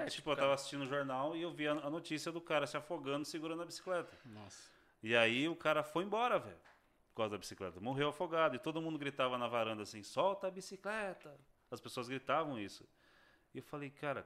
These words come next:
Speaker 1: quanto vale essa bicicleta, meu? Pro cara dar, dar a vida por ela."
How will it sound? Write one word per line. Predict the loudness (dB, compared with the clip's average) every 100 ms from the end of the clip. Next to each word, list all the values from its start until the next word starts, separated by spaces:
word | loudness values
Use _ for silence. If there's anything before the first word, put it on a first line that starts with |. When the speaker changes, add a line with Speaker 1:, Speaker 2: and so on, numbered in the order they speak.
| -8
Speaker 1:
quanto | -10 -8
vale | -2 0 0
essa | -4
bicicleta, | -10 -12 -8 -6 -6 -6
meu? | -12
Pro | -14
cara | -8 -4 -4 -6 -16 -20 -20 -20 -2
dar, | 0
dar | 4 2
a |
vida | 2 -2 -2
por | -4 -2
ela." | 0 0 -2